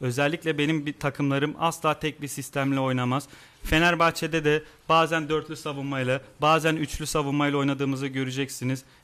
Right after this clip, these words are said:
Dediğiniz gibi Lua'nın özellikle, e, oyun özelliklerine baktığımızda üçlü oynamaya alışkın.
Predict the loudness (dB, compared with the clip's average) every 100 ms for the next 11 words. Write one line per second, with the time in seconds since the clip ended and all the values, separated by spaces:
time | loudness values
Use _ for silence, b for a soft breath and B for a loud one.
0 | _ -4 -2 0 -2 -4 -4 -4 -6 _
1 | _ -8 -2 2 2 0 -4 -6 -4 -6
2 | -8 -8 -10 -10 B B -20 -8 -6 -4
3 | 0 0 2 2 0 0 -2 -2 0 0
4 | -2 -2 0 0 0 0 -2 -2 B _
5 | -10 -2 2 4 4 2 2 0 0 -4
6 | -4 -4